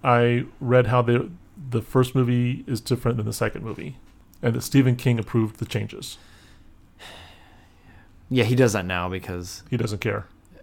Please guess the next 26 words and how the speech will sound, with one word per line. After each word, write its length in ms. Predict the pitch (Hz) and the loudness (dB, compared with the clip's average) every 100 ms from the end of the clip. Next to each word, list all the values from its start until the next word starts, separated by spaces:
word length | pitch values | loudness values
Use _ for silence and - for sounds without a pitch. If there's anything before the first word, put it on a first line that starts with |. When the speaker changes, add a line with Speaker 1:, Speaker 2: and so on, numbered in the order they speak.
| - | -20
Speaker 2:
<laughs> 540 | - - - - - - | -20 -20 -18 -18 -16 0
he 100 | 127 | 0
gets, 220 | 98 - 123 165 - 196 - - - - | 2 -2 0 0 2 0 0 -4 -8 2
I 60 | 160 | 8
read 220 | 185 240 | 10 10
somewhere 360 | - 185 170 143 | 10 8 10 10
where 280 | 131 120 117 | 10 8 6
he 360 | 113 156 170 | 4 6 8
actually 500 | 123 127 - 127 117 | 6 4 2 2 4
is 120 | 113 110 | 4 4
one 140 | 120 | 2
of 60 | 113 | 0
the 60 | |
few 340 | - 123 123 117 | 0 4 4 4
authors 560 | 98 101 - 117 117 | 2 0 2 0 0
that 140 | 104 101 | -2 -4
now 320 | 101 104 104 | -2 -2 -2
has 260 | 101 101 90 | -2 -4 -4
say 400 | - 104 107 107 | -4 0 0 0
over 280 | 101 98 | -2 -4
even 240 | 101 92 87 | -4 -4 -8
casting 460 | - 92 - 95 90 | -6 -6 -6 -8 -8
of 60 | |
the 60 | 87 | -8
movie. 320 | 87 90 90 - - - - | -8 -10 -14 -20 -20 -20 -8
Speaker 1:
Wow. 400 | 117 123 104 - | 2 2 2 -4